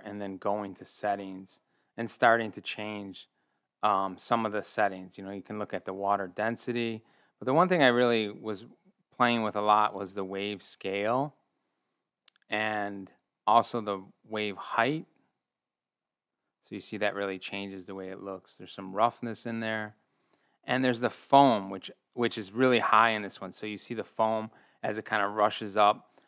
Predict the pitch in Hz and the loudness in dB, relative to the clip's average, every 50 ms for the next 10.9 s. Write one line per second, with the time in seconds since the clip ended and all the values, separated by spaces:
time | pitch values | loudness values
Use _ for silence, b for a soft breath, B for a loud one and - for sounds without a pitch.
0 | b b - 113 104 98 113 104 104 95 - - - - 98 101 101 101 101 - | b b -10 -8 -2 0 0 0 0 -2 -8 -10 -2 0 2 2 2 2 0 -6
1 | 107 95 98 - - - - 101 95 - _ 101 101 101 98 101 101 101 98 - | -8 -8 -8 -10 -14 -10 -8 -8 -8 -8 _ -10 -6 -4 -4 -4 -4 -6 -8 -10
2 | - - 104 98 98 98 - - _ _ _ _ _ _ _ _ _ _ - 101 | -12 -10 -6 -6 -6 -6 -8 -10 _ _ _ _ _ _ _ _ _ _ -8 -4
3 | 98 95 98 95 95 95 - - 117 117 120 135 151 156 131 120 110 101 107 110 | 0 0 0 0 0 -4 -4 -2 0 0 0 0 0 0 0 0 -2 -2 -4 -4
4 | 113 107 95 - - - 104 92 - - - 110 104 101 98 101 101 101 98 98 | -4 -4 -4 -6 -10 -10 -10 -10 -10 -8 -6 -4 -4 -4 -4 -6 -6 -8 -8 -10
5 | 98 101 101 98 92 95 101 95 - _ _ 107 104 104 101 101 98 95 95 - | -12 -10 -10 -10 -12 -14 -20 -20 -20 _ _ -2 0 0 0 0 -4 -8 -12 -16
6 | - - - 98 95 95 92 - - 107 101 101 104 104 101 101 98 - - - | -16 -10 -6 -6 -4 -4 -6 -8 -8 -8 -6 -6 -6 -4 -2 -2 -2 -4 -4 -2
7 | 98 95 95 98 98 98 95 - - 98 98 101 98 95 - - - 101 98 95 | 0 2 2 2 0 -2 -8 -8 -6 -4 -4 -4 -6 -10 -10 -10 -10 -10 -10 -10
8 | 101 98 95 98 98 98 101 101 101 - - 107 104 101 b b b b b b | -10 -8 -8 -6 -6 -6 -6 -8 -8 -8 -6 -4 -4 -6 b b b b b b
9 | b - 180 180 156 - - - 127 110 - - 120 110 - - 107 95 - - | b 2 4 4 4 2 2 0 0 0 0 -4 -6 -6 -4 -4 -6 -6 -4 -4
10 | 101 98 98 92 - - 92 95 95 98 101 101 101 95 98 101 113 | -2 -2 -2 -4 -8 -12 -10 -4 0 2 4 4 4 2 -2 -6 -12